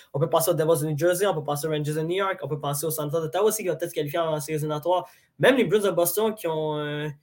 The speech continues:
qui ont, euh, qui, qui sont s'est améliorés, euh, lors de la date limite transaction, c'est des équipes qui, euh, se retrouvent dans la même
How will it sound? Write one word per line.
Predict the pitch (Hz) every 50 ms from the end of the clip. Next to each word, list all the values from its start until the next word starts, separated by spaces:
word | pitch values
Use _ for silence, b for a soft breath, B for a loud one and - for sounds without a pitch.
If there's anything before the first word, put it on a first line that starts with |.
| _ _ _ _ _
qui | - - 151
ont, | 147 147 147 147 147
euh, | 143 143 143 139 139 139 135 139 - - - - _ _ _ _ _ _ _ _ _ _ _ _ _ _ -
qui, | - 147 147
qui | 143 -
sont | - 156
s'est | 147 165 160 151 -
améliorés, | - 151 170 165 160 160 160 156 151 170 196 233 233 - _ _ _ _ -
euh, | 147 147
lors | 143 151 151
de | 151
la | 151
date | 143 147 143
limite | 160 160 160 151
transaction, | - 151 143 139 139 143 180 180
c'est | 175 - 151
des | 139 143 139 147
équipes | 147 143 190 196 196
qui, | - - - 180 190 190 190 b b b b - -
euh, | 143
se | 143 -
retrouvent | 143 143 - 190 175
dans | 160 156 147
la | 147 143 143
même | 143 143 147 170 190 202 196 180 156 143